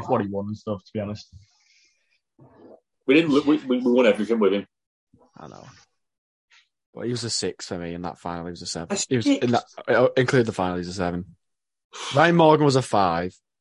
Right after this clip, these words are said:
Speaker 1: No, Ryan Morgan was a
Speaker 3: Four.
Speaker 1: three.
Speaker 3: Oh, come on! See that?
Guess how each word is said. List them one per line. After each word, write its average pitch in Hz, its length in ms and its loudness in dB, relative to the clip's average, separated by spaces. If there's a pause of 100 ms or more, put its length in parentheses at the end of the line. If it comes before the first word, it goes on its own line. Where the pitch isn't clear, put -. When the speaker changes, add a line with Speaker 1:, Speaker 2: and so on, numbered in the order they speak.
(400)
Speaker 1:
No, 123 540 4
Ryan 151 240 4
Morgan 143 260 8
was 123 80 8
a 107 140 4
Speaker 3:
Four. - 100 -20
Speaker 1:
three. 113 400 2 (400)
Speaker 3:
Oh, 208 80 4
come 202 160 2
on! 170 120 2
See 214 160 2
that? 226 200 6